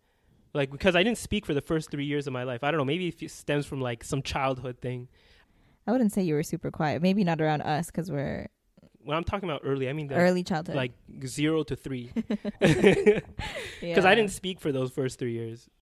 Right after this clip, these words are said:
Speaker 2: You were, like, mute for the first three years. You weren't mute, but, like,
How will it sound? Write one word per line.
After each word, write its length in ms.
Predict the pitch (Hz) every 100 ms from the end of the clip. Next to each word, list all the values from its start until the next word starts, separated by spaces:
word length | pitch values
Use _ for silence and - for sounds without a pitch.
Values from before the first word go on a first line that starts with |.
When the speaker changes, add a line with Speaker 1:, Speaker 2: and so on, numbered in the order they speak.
| _ _ _ -
Speaker 2:
You 80 |
were, 80 | 175
like, 180 | 175 180
mute 260 | 175 170 165
for 80 | 165
the 80 |
first 260 | 165 165 165
three 140 | 165
years. 200 | 156 147
You 100 | 220 311
weren't 160 | 185
mute, 280 | 175 170 113
but, 140 | 151 143
like, 220 | 160